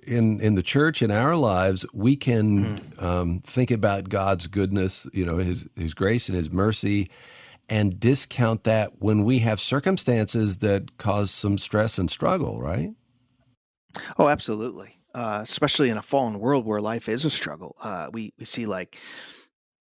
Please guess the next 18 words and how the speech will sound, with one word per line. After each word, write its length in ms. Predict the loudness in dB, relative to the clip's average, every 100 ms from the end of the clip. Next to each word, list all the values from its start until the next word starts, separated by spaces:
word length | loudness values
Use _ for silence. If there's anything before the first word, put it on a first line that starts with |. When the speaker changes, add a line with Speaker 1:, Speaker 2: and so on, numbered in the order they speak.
| _ _ -6
Speaker 2:
I 60 | -2
think 140 | 0
the 60 | 0
biggest 300 | 0 -2 -4
temptation 480 | -4 0 -2 -2 -4
is 160 | -4
that, 240 | -4 -6 -10 _ _ _ _ _ _ _ -14
that 160 | -8
God 220 | -2 0
is 140 | -2 -4
not 220 | -10 -10
good, 260 | -12 -12 _ _ _ _ -18
that 260 | -10 -8
he's 160 | -8 -8
not 220 | -8 -8 _ _ _ _ _ -14
for 280 | -4 -2 -2
our 140 | -4
good. 340 | -6 -10 -10